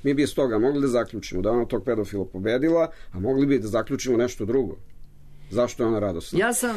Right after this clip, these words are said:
Speaker 2: na
Speaker 1: Sad, to su
Speaker 2: YouTubeu
Speaker 1: sve, to su dve
Speaker 2: odgledala
Speaker 1: teme, to je
Speaker 2: predstavu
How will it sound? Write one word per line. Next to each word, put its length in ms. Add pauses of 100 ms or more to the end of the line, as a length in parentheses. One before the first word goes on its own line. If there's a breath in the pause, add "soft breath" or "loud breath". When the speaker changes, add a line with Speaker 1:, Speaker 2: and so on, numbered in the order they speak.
(120)
Speaker 2:
na 140
Speaker 1:
Sad, 100
to 60
su 80
Speaker 2:
YouTubeu 320
Speaker 1:
sve, 320
to 120
su 120
dve 120
Speaker 2:
odgledala 280
Speaker 1:
teme, 180
to 200
je 220 (200)
Speaker 2:
predstavu 680